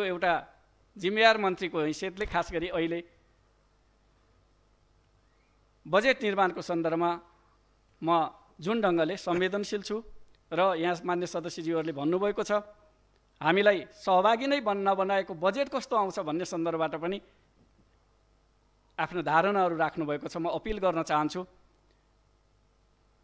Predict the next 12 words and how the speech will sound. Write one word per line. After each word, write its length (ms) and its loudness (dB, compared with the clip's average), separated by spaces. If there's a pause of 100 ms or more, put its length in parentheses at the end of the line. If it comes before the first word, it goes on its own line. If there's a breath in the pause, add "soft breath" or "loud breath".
(1200)
सरकार 420 2 (1160)
र 140 -2
सदनमा, 600 0 (1300)
सदन 300 0 (380)
अलग 260 4
अलग 220 2
कुरा 160 -2
होइन, 160 -2
यो 120 -4
परिपूरक 580 -2
कुरा 180 -4
हो। 120 -8